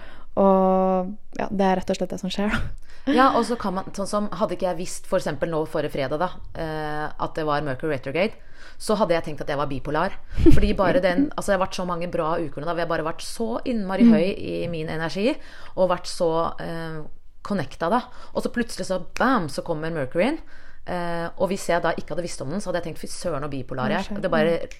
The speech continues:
Speaker 1: Mm.
Speaker 2: rett ned i tung energi, to-, vondt i hodet, kjente det veldig på kroppen, jeg ble veldig trøtt. Og da visste jo jeg det at, ok, dette her er astrologisk, men jeg kan være, observere, ikke sant? Og,
Speaker 1: Mm.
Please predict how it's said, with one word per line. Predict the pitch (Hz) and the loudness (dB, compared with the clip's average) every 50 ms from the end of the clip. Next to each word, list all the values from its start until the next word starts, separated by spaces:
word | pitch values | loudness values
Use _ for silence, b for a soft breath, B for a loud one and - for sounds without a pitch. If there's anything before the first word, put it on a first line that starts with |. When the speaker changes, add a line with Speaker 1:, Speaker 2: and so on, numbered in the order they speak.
| - | -6
Speaker 1:
Mm. | - 175 | -4 -2
Speaker 2:
rett | 180 185 - - - | -2 -2 -2 -2 -6
ned | 165 160 | -6 -6
i | 160 | -6
tung | - 165 147 147 | -6 -6 -6 -4
energi, | 143 147 156 - 165 151 156 | -4 -4 -4 -4 -4 -4 -4
to-, | 156 180 - | -4 -6 -6
vondt | 143 143 151 147 131 - | -6 -6 -6 -6 -6 -4
i | 160 | -4
hodet, | 151 160 147 139 135 135 139 151 156 B B B B B B B | -2 -2 -2 0 0 0 0 -2 -2 B B B B B B B
kjente | - 208 185 156 - | -2 -2 -2 -2 -2
det | - 143 151 151 151 156 156 151 | -2 -2 0 0 0 0 0 -2
veldig | 165 160 - - | -4 -4 -6 -6
på | - - | -6 -4
kroppen, | - 180 156 - - 170 165 165 | -4 -4 -4 -4 -4 -4 -4 -4
jeg | 156 147 | -6 -6
ble | 147 151 | -4 -4
veldig | 156 143 151 - | -4 -4 -4 -2
trøtt. | - 180 175 - - - - - B B B B B B | -2 -2 -2 -2 -4 -8 -8 -8 B B B B B B
Og | B 180 | B 2
da | 190 | 2
visste | 175 202 208 - - - - - 151 151 | 2 0 -4 -6 -6 -8 -6 -6 -4 -2
jo | 156 165 | -2 0
jeg | 160 156 151 160 151 | 0 0 0 -2 -2
det | 147 147 156 | -2 -2 -2
at, | 160 - - - | -4 -4 -6 -8
ok, | 185 - - 240 262 269 247 | -8 -6 -4 -4 -4 -4 -4
dette | 185 190 - 185 | -6 -6 -6 -4
her | 175 165 160 | -4 -4 -4
er | 151 | -4
astrologisk, | 156 - - - 156 180 208 220 233 226 233 226 - - - - | -6 -6 -6 -4 -2 -2 -2 0 0 -2 -2 -2 -6 -10 -10 -8
men | 165 170 165 165 165 170 165 - | -6 -4 -4 -4 -4 -4 -4 -4
jeg | 160 160 156 | -6 -6 -4
kan | - 165 156 156 160 | -4 -6 -6 -4 -4
være, | 156 151 151 - | -4 -4 -4 -4
observere, | 151 - - - 156 165 180 185 180 175 175 175 175 175 175 | -6 -6 -6 -6 -4 -2 0 0 0 0 -2 -2 -2 -2 -4
ikke | - - | -4 -4
sant? | - 160 160 160 - 254 | -6 -6 -6 -2 0 2
Og, | 233 226 156 151 220 214 214 202 | 4 4 6 4 4 2 0 -2
Speaker 1:
Mm. | 202 202 202 | -4 -6 -6